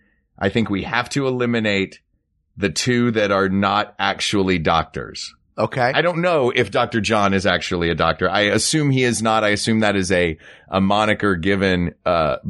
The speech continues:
Speaker 1: because in New Orleans, you get a nickname for Mardi Gras. I don't know.
Speaker 2: Oh, by the way,
Speaker 1: So
Speaker 2: if you want, like, an easy in to Doctor John music, listen to the opening number from The Princess and the Frog, the Disney film,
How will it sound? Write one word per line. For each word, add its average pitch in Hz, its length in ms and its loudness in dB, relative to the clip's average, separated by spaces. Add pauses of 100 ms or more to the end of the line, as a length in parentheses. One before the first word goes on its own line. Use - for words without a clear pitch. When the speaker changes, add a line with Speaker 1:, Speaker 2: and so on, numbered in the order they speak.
(240)
Speaker 1:
because 90 680 0 (340)
in 98 220 2
New 104 140 2
Orleans, 107 360 2
you 107 80 0
get 107 140 0
a 101 60 0
nickname 87 500 0
for 95 140 0
Mardi 85 280 0
Gras. 71 300 -2
I 117 100 0
don't 107 180 0
know. 67 280 -4
Speaker 2:
Oh, 160 140 0
by 156 180 -2
the 165 120 -2
way, 143 140 0
Speaker 1:
So 131 260 0 (120)
Speaker 2:
if 131 220 -4
you 143 100 0
want, 151 280 0 (140)
like, 131 200 -2
an 127 100 -2
easy 127 420 -4
in 127 180 -2
to 127 140 -6
Doctor 113 300 0
John 110 280 0
music, 120 400 -4 (200)
listen 120 220 0
to 120 100 0
the 113 140 4
opening 107 320 2
number 98 300 2
from 101 260 -2
The 98 60 -4
Princess 101 380 -4
and 110 80 -2
the 110 60 -2
Frog, 120 320 2
the 101 80 -4
Disney 101 300 -4
film, 85 360 -4